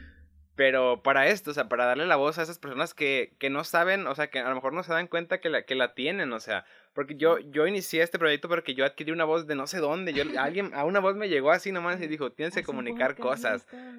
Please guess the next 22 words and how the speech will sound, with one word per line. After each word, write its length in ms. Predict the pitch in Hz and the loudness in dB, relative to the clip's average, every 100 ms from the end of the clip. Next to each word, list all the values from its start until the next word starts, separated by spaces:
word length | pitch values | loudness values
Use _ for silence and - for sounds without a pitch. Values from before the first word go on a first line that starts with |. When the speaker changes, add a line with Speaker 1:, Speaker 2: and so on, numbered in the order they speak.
| - | -10
Speaker 1:
tienes 200 | 156 196 | -2 0
que 100 | 202 | 2
comunicar 460 | 175 160 160 180 190 | 0 -2 0 2 2
cosas 440 | 202 214 208 220 175 | 6 6 6 -2 -4
y 40 | |
tú 140 | 143 165 | -12 -8
sácalo", 500 | 214 190 208 170 87 | -4 -2 0 0 0
o 100 | 135 | 0
sea, 120 | 139 | -2
y 60 | 139 | -4
si-, 160 | 139 | -6
y 60 | 147 | -6
siento 240 | 156 160 | -4 -2
que 60 | 190 | 0
el 60 | 180 | 0
lenguaje 200 | 151 185 | 0 -2
inclusivo 300 | 156 165 185 | -4 -4 -2
también 240 | 160 160 | 0 -2
funciona 320 | 170 160 165 | -10 -8 -4
de 60 | 165 | -4
esta 160 | 165 170 | -6 -10
manera. 500 | 117 123 151 104 | -8 -2 0 -2